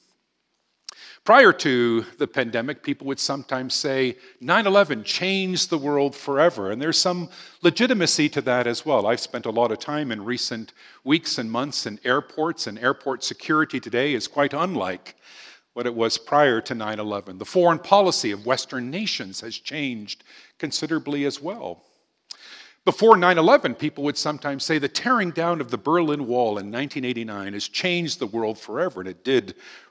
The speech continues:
reconfigure the map. It, it marked the demise of communist countries in Western Europe.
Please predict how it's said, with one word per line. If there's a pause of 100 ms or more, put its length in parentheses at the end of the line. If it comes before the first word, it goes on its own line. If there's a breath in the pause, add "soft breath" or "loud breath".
reconfigure
the
map.
It, (120)
it
marked
the
demise
of (540 loud breath)
communist
countries
in
Western
Europe.